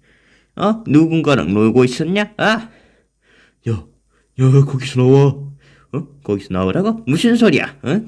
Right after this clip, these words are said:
뻥치는 거지. 나도 다 알아. 근데 좀, 어, 누군가 뒤에 쳐다보고 있는 것 같은데. 뭐지? 한 번 뒤.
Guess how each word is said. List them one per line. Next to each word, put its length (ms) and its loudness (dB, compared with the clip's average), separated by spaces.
뻥치는 600 -2
거지. 220 -2
나도 280 -8
다 500 -2
알아. 340 0
근데 340 -8
좀, 240 -12
어, 60 -14
누군가 420 -8
뒤에 260 0
쳐다보고 520 -8
있는 160 -8
것 180 -12
같은데. 300 -14
뭐지? 480 -4
한 300 0
번 380 -4
뒤. 680 -2